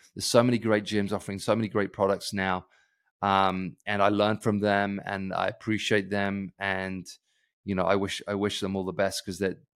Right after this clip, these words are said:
there's a lot of people in the industry now doing great things for a lot of people. Um, and our goal is just, like, take the best of that, see the best of that, understand the best of that, bring it all together and offer you guys, uh, uh,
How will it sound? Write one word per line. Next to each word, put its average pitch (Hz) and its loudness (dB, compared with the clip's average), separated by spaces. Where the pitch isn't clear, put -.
there's 98 -8
a 95 -4
lot 104 4
of 104 -4
people 101 -8
in 98 -6
the 98 -2
industry 98 -6
now 95 -2
doing 98 -4
great 98 -4
things 95 -8
for 95 -8
a - -2
lot 95 0
of 95 -8
people. 90 -10
Um, 92 0
and 98 -2
our 117 4
goal 107 6
is 98 -2
just, - -10
like, 104 2
take 104 -4
the 104 -6
best 104 0
of 95 -12
that, 127 4
see 113 -2
the 104 0
best 101 0
of 95 -8
that, 113 4
understand 104 0
the 98 -2
best 101 0
of 95 -14
that, 110 4
bring 107 0
it 101 0
all 107 4
together 104 4
and 104 -2
offer 101 -2
you 107 0
guys, 101 4
uh, 92 -6
uh, 90 -10